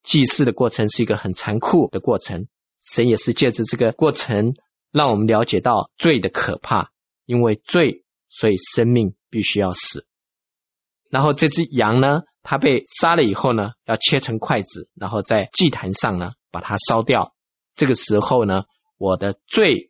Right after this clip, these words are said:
才得到赦免，这个时候我才可以进一步来到神的面前来跟神交通。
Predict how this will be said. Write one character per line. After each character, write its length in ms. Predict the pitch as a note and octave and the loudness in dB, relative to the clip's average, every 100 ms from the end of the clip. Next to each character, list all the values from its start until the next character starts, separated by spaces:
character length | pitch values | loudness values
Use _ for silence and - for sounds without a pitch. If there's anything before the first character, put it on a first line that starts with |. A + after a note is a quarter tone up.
| _ | _
才 160 | - G#2 | -16 -12
得 160 | F#2+ | -6
到 200 | G2 G2 | -4 -2
赦 320 | G2 - B2 | -2 0 0
免， 200 | F#2 D2+ _ _ - | 0 -4 _ _ -10
这 120 | A2+ | -6
个 60 | |
时 140 | G#2+ G#2 | -2 -2
候 60 | |
我 100 | F2 | -2
才 220 | - - F#2+ | -4 -12 -8
可 100 | G2+ | -8
以 100 | - | -4
进 240 | E3+ D3 | 2 2
一 80 | G#2 | 2
步 320 | - B2 - _ | 2 0 0 _
来 160 | - G2 | -4 -2
到 160 | A#2 G#2+ - | 0 0 -2
神 80 | F#2 | -2
的 80 | G#2 | 0
面 240 | B2 G2 | 2 0
前 340 | - F#2+ F2 - | -2 -4 -10 -12
来 180 | E2+ F2 | -12 -10
跟 380 | - G#2 A2 - | -4 -4 -4 -8
神 420 | - - F2 F2+ G#2+ - | -12 -6 -4 -4 -8 -2
交 180 | A2 | -2
通。 280 | A2+ A#2 A#2 | 0 -2 -4